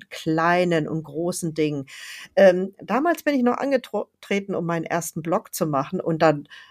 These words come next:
äh, „Ja, in vierzehn Tagen wird das Ding doch stehen.“ Ja, Pustekuchen, ein halbes Jahr später stand das noch nicht. Aber so kamen wir zusammen, nämlich Lisa hat damals schon, äh, uns technisch irgendwie mit WordPress,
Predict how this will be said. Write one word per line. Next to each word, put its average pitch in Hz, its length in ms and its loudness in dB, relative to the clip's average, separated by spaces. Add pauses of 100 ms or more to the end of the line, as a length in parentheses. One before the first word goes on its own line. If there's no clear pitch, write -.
(160)
äh, - 500 -2 (260)
„Ja, - 200 -10
in - 80 -12
vierzehn - 420 -6
Tagen 131 360 -2
wird 135 140 -2
das 135 180 -2
Ding 151 160 2
doch 135 160 0
stehen.“ 170 300 0
Ja, 131 140 0
Pustekuchen, 143 720 -4
ein 131 60 0
halbes 143 200 0
Jahr 180 140 4
später 262 400 2
stand 135 360 -4
das - 180 -6
noch 120 180 -8
nicht. - 320 -12 (480)
Aber 190 280 4
so 254 360 0
kamen 226 500 -2
wir 175 220 -2
zusammen, 170 540 -2
nämlich 170 400 -4
Lisa 175 300 -2
hat 156 160 -6
damals 262 440 -2
schon, 202 400 -2 (500)
äh, 190 260 6
uns 254 400 0
technisch 226 600 -4
irgendwie 196 440 -2
mit 240 320 -2
WordPress, 160 960 0